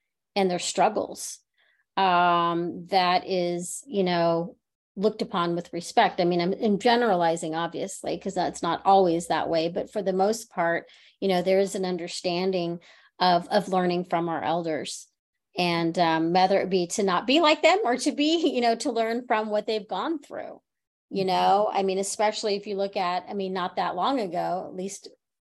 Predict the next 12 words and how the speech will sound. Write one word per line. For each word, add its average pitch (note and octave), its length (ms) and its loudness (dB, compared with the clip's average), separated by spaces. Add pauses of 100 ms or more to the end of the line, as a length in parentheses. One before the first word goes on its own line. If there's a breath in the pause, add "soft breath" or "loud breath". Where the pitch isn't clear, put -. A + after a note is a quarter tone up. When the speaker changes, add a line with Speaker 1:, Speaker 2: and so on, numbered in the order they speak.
(180)
Speaker 1:
practically G#3 560 0
within F3 280 2
my D#3+ 140 0
lifetime, D#3 600 -2
you F3+ 60 -2
know, E3+ 120 -2
civil F3+ 320 -4
things F3 320 0
like F3 160 2
the F#3 100 -2
Civil F3 380 -2
Rights F3 420 0